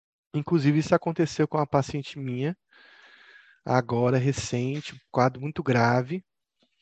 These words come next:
que vinha tendo muitos episódios. Ela teve uma intoxicação por lítio provocada pelo uso concomitante com captopril, com inibidor da eca. Foi parar na U T I, ela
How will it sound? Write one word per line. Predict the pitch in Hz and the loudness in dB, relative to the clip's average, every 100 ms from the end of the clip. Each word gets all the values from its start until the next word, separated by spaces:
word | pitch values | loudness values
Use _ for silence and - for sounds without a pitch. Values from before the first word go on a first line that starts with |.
| _ _ _ _ _ _ _ _ | _ _ _ _ _ _ _ _
que | - 151 147 151 151 151 139 | -8 -4 -2 0 2 0 -2
vinha | 123 151 190 175 | -4 0 2 2
tendo | - 151 143 | 2 0 0
muitos | 147 143 131 | -4 -2 2
episódios. | 135 139 123 123 135 139 160 - | 2 0 -2 2 2 2 -4 -4
Ela | 147 143 | 2 2
teve | - - 156 156 | 2 2 2 2
uma | 160 147 | -4 -4
intoxicação | 151 139 - 143 - 135 - | -4 -4 0 -2 0 -6 -6
por | 143 131 | -6 -2
lítio | 123 120 - 120 - _ - - - - _ _ | -2 -4 -8 -16 -18 _ -20 -20 -20 -20 _ _
provocada | - 139 143 - 135 131 | 0 2 2 2 2 2
pelo | 143 139 | -2 -4
uso | 135 123 | -6 -8
concomitante | - 143 - 135 135 - 127 123 - - - | -6 -8 -8 -8 -8 -2 -2 -2 -8 -14 -10
com | 131 131 131 123 113 107 - | -6 -4 -4 -8 -10 -16 -12
captopril, | - 123 _ 127 - 110 117 170 | -4 -4 _ -10 -6 -6 -4 -6
com | - | -10
inibidor | 123 113 120 117 | -10 -8 -6 -4
da | 120 113 | -2 -2
eca. | 117 - 165 - _ _ _ _ _ - - - _ _ _ _ _ | -2 -4 -8 -10 _ _ _ _ _ -20 -20 -20 _ _ _ _ _
Foi | - 190 | 2 4
parar | 185 165 | 6 4
na | 156 | 4
U | 151 | 2
T | - | 0
I, | 131 120 139 190 - _ _ _ | 0 0 -2 -6 -10 _ _ _
ela | 139 147 151 151 147 135 | 2 6 8 6 6 4